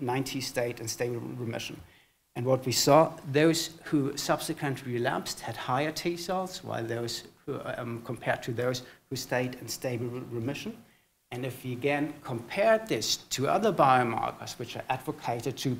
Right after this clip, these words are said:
predict relapses like proteinuria, sediment, anca titers, the T cells again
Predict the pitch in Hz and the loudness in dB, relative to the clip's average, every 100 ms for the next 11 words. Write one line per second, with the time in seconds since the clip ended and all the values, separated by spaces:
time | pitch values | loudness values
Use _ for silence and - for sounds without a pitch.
0 | - - 110 151 147 - - 123 135 143 | -2 -2 4 4 4 -4 -2 6 6 6
1 | - - - - - - 127 120 117 120 | 4 0 -2 -4 -8 -4 -2 0 2 4
2 | 135 135 127 127 - 131 127 127 127 127 | 6 6 6 4 4 4 4 4 4 4
3 | 131 135 143 147 135 156 - - - - | 2 2 2 4 4 2 -4 -8 -8 -4
4 | - - 139 123 131 - 113 117 | 0 4 4 4 2 2 4 2